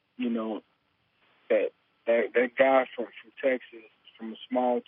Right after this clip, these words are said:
town, you know, that dreamed big of, of doing something special and leaving a mark on the game. And, you know, it's coming true. It just, you know, for me, that dream is coming true. And,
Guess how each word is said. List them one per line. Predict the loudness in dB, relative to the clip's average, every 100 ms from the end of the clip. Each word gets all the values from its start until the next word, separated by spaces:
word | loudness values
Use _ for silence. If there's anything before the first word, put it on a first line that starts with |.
| -2
town, | -2 -2 -4 -8 _ _ _ _ _
you | 0
know, | 0 2
that | 0 -2 2
dreamed | 4 4 2 2
big | 2 2 -2 -8 _ _ _ _ -8
of, | -8 -6
of | -8 -8 -10 _
doing | 2 2 0
something | -4 -6 -2
special | 0 0 -2 -4
and | 0
leaving | 0 0 -2
a |
mark | 0 2 2 0
on | -4
the | -4
game. | -2 -2 -2 -4 -12 _ _ _ _
And, | -4
you | -2
know, | 0 0
it's | -2 0
coming | 2 2 0 0
true. | 0 0 -4
It | -2
just, | -2 -2 _
you | -4
know, | -2 -2 -2
for | 0
me, | 2 2 0 0
that | -2
dream | 0 2 2 0
is | -4 -4
coming | -2 0 -2 -4
true. | -2 -2 -6 -18 _ _ _
And, | 0 2 0